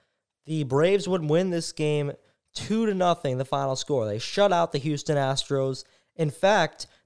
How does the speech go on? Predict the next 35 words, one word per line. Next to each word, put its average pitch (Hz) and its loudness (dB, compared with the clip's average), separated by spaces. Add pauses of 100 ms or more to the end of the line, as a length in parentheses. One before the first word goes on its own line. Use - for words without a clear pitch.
this 196 0
would 240 4
be 208 -2
the 151 -2
first 196 0
ever 170 2
World 156 2
Series 165 -4
game 147 -2
being 160 -2
played 165 -4
at 135 -2
Truist - -4
Park 160 -2 (400)
and 147 0
the 147 2
first 214 2
time 175 0
the 160 2
Braves 151 0
are 139 2
hosting 165 0
a 147 2
World 139 0
Series 139 -4
game 139 -2 (300)
since 135 -10
nineteen 156 0
ninety-nine, 139 0 (380)
which 135 -4
they 160 2
lost 127 0
to 123 -2
my 110 -2
Yankees. 113 -6